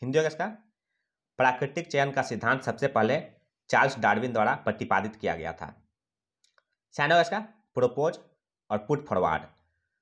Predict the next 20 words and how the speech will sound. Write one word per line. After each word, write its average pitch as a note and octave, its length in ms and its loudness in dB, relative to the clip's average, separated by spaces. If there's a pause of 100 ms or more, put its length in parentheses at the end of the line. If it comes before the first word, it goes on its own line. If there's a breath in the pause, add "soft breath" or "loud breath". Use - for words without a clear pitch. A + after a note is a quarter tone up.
(100)
प्रपोज C#3 340 2
का D#3+ 100 4
हिंदी D3+ 160 2
हो D#3 40 4
गया F#3 120 2
प्रस्ताव, A2+ 580 0 (360)
पुट D3+ 200 -2
फॉरवर्ड B2+ 340 4
का D3 80 -4
हिंदी C#3+ 180 -6
हो - 20 -6
गया G3 160 -6 (260)
पेश A#2+ 200 2
करना। D#2 420 -6 (720)
एंटोनिम्स D3+ 340 2
हो D#3+ 60 6
गया F3+ 220 2
रिट्रीट B2+ 460 2
और D#3+ 320 -2
विथड्रॉ। E2+ 420 0